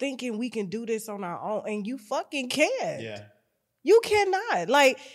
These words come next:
Speaker 1: yes, I was doing it on my own, and I remember, let me tell you,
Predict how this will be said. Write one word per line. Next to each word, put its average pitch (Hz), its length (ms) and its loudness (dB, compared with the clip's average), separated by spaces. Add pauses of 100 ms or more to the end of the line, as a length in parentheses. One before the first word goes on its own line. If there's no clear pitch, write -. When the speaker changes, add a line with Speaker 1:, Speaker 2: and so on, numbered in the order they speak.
(120)
Speaker 1:
yes, 427 280 2
I 403 80 6
was 359 180 0
doing 349 260 -2
it 339 80 0
on 330 120 4
my 320 140 2
own, 339 140 4
and 339 100 4
I 381 140 0
remember, 311 420 -2
let 330 100 -6
me 359 80 -6
tell 277 180 2
you, 175 180 0